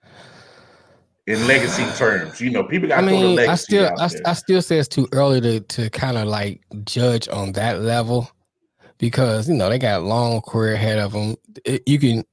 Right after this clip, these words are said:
Speaker 2: if anything to judge, you can maybe try to judge and see whether it's an experiment with them two playing together. You know, how is that gonna work out? How does it look like it's gonna work out? Because it just seems like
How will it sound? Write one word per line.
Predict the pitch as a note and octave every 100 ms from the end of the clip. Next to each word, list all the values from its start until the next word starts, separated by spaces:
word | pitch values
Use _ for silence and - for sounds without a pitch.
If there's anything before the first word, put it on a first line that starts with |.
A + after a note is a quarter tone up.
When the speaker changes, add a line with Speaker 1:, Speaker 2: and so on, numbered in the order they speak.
| _
Speaker 2:
if | A#2+ B2
anything | D#3 F3+ F#3+ D#3
to | C3
judge, | A2+ B2+ B2+
you | B2+
can | C3+ A#2
maybe | A#2 B2 A#2+
try | A#2 B2+ A#2
to | G#2+ G#2 G#2
judge | A#2+ B2 A2+
and | A2
see | -
whether | A#2 A#2 A2+
it's | A2+ A2+
an | G#2+
experiment | G#2 - B2+ A#2+ A2+ A2+ - - - - - _ -
with | G#2+ G#2+
them | A#2+
two | A2+ A#2+
playing | - A2 G#2
together. | - F#2 F2 F2+ - _ - B2+ C3 G2 B2 _ _ _ _ _ _ _ -
You | C3
know, | A2 G2+ A2 _ _ -
how | - A#2+ A2+
is | G#2
that | B2
gonna | A2+ G#2
work | G#2 A2+ G#2
out? | B2 A2+
How | G#2 A2+
does | G#2
it |
look | G#2 C#3
like | A2
it's | G2+
gonna | G2+ G2+
work | G#2+ G#2+
out? | G#2 G2 - - - -
Because | - A2+ A#2+ A2+ G#2+ G#2+ - -
it | A2+
just | A2+ -
seems | B2 A#2+ G#2+
like | G#2 F#2+ G2 G2